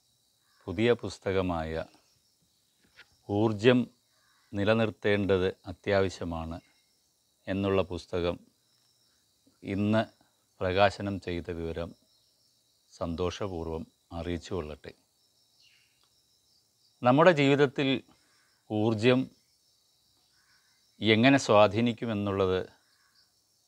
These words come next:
നമുക്കെല്ലാം അറിയാവുന്ന കാര്യമാണ്. കറണ്ടില്ലെങ്കിൽ നമ്മുടെ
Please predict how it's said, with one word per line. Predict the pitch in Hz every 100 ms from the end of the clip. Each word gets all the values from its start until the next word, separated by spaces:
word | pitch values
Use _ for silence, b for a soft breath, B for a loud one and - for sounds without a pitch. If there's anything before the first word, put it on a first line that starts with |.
| _ _ _ _ _ _ _ -
നമുക്കെല്ലാം | 98 104 98 87 90 87 -
അറിയാവുന്ന | 85 82 82 82 85
കാര്യമാണ്. | 82 73 80 73 69 - _ _ _ _ _ _ _ _ _ _ _ _ _ _ _ _ _ -
കറണ്ടില്ലെങ്കിൽ | 98 92 104 110 110 110 107 110 - _ _ _ _ _ _ _ _ -
നമ്മുടെ | 95 92 95